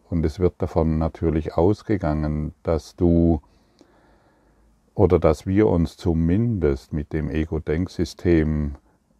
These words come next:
dass wir uns dessen bewusst geworden sind, was das Ego-Denksystem ist.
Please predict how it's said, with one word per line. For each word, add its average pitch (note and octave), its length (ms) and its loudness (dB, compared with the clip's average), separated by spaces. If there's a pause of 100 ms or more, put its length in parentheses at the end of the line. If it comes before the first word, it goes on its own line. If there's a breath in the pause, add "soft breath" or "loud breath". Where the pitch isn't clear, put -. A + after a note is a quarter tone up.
(140)
dass - 220 -4
wir E2 220 2
uns E2 220 -4
dessen F2 340 -2
bewusst D#2 500 -2
geworden D2+ 460 0
sind, D#2+ 380 -2
was D2+ 160 -2
das - 200 -10
Ego-Denksystem D#2 1300 -4
ist. - 480 -10